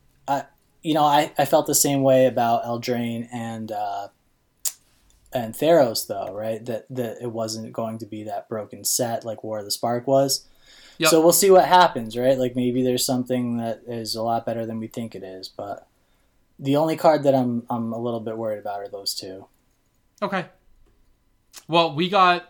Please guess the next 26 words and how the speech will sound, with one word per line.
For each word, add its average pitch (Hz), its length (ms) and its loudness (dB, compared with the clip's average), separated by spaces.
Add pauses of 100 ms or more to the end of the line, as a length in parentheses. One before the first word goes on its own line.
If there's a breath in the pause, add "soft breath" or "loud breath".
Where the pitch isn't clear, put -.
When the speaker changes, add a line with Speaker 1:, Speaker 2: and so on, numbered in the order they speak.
(140)
Speaker 2:
we 170 140 -6
got 160 360 2
new 156 360 -4
patrons 156 720 -4
to 160 100 -10
shout 123 260 -2
out. 113 280 -6 (300)
Speaker 1:
Oh, 160 180 4
Speaker 2:
Because 160 240 -2
Speaker 1:
sweet. - 100 -8
Speaker 2:
I, 151 500 0 (240)
yeah, 143 320 0
we 135 160 -4
haven't, 143 360 0
uh, 120 360 -2 (680)
we 165 280 2
haven't 156 280 0
talked 139 220 -2
about 135 200 -4
this 131 160 -10
in 117 80 -10
a 113 40 -10
while, 107 380 -4
so 113 160 -14
we 110 120 -8
got, 110 380 -4